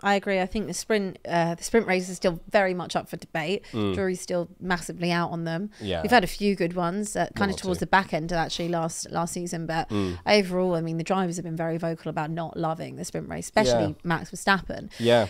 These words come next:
Speaker 1: Um, I wanna talk to you about Max. I know you've got, uh, your, your Mercedes top on, and we're gonna talk about Mercedes 'cause obviously there's been breaking news in the last couple of weeks about them and Lewis.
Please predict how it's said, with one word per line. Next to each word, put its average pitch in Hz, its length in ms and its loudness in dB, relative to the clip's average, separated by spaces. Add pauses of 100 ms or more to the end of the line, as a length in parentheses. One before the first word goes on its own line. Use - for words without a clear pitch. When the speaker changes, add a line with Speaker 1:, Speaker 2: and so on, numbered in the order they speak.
(120)
Speaker 1:
Um, 196 420 10
I 220 60 4
wanna 262 160 4
talk 240 160 0
to - 80 -4
you 196 40 2
about 160 200 2
Max. 160 320 -2
I 202 40 4
know 208 80 6
you've 202 200 2
got, 190 240 4
uh, 170 320 8
your, 165 400 0
your 175 100 -2
Mercedes 175 480 0
top 165 220 -6
on, 165 60 0
and 180 100 0
we're 208 80 6
gonna 214 160 4
talk 220 160 2
about 175 160 2
Mercedes 160 440 -2
'cause 170 140 -6
obviously 170 240 -6
there's 165 120 -6
been 165 120 -4
breaking 170 320 -4
news 160 160 -4
in 160 80 -4
the 165 60 -2
last 165 180 -2
couple 170 240 -6
of 175 40 -2
weeks - 260 -2
about 175 260 -10
them 175 220 -4
and 165 120 -2
Lewis. 185 420 -2